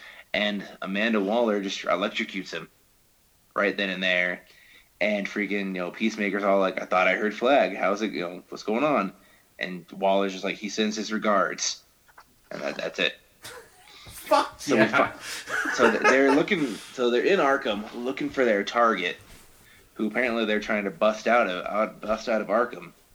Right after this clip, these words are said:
Speaker 1: And they find this long-haired guy, looks like he's taken a bath in a week,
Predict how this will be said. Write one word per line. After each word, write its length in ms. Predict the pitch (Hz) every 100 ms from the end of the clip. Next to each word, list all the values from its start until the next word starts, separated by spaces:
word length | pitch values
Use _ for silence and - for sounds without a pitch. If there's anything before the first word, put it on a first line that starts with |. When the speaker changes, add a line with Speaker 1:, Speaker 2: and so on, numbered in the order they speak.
| _ _ - _ _ _ _
Speaker 1:
And 120 | 107
they 80 | 104
find 300 | - 120 131
this 160 | 107 117
long-haired 480 | 117 127 120 107 98
guy, 300 | 107 110 95
looks 200 | 98 -
like 140 | 101
he's 80 | 98
taken 240 | 117 110
a 60 | -
bath 400 | - 104 107 104
in 80 | 82
a 80 |
week, 420 | 92 117 110 -